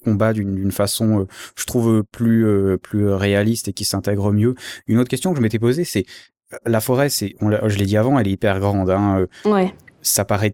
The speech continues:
Speaker 1: très grand, ce chantier-là, quand on le voit, mais j'ai vu que ça concernait une région qui fait zéro virgule zéro un pour cent de la, euh, de la forêt amazonienne. Donc finalement, euh,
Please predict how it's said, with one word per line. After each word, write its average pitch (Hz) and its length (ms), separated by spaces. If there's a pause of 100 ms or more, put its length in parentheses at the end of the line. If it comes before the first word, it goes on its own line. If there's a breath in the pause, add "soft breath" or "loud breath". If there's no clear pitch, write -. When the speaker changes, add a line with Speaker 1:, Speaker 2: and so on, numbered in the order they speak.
Speaker 1:
très - 220
grand, 110 400
ce - 140
chantier-là, 104 520
quand 98 220
on 101 60
le 98 80
voit, 131 340
mais 120 300
j'ai 104 260
vu 117 220
que - 80
ça 98 260
concernait 101 440
une 113 80
région 101 260
qui - 100
fait 110 120
zéro 110 260
virgule 113 260
zéro 98 320
un 98 80
pour - 200
cent 113 200
de 107 100
la, 90 280 (400 loud breath)
euh, 98 160
de 95 80
la 92 100
forêt 98 220
amazonienne. 113 540
Donc 98 120
finalement, 107 580
euh, 90 240